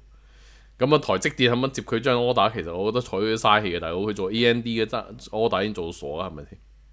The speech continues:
噉但係有一樣嘢關鍵嘅，即係有一樣嘢就好關鍵嘅，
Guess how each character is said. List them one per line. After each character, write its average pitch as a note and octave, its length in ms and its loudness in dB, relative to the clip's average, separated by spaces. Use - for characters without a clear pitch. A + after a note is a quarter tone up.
噉 A#3 100 4
但 D3+ 180 12
係 C3+ 220 6
有 B2+ 140 4
一 D3+ 40 8
樣 F#3 160 6
嘢 A#2+ 340 4
關 C3+ 280 6
鍵 D#2 260 -12
嘅， D2+ 60 -12
即 B3+ 140 0
係 A#3 60 8
有 G3 220 10
一 A#3+ 120 6
樣 C3+ 220 4
嘢 C3+ 140 4
就 C3+ 160 2
好 G2+ 80 0
關 C3 500 8
鍵 E2 240 -8
嘅， D#2+ 100 -12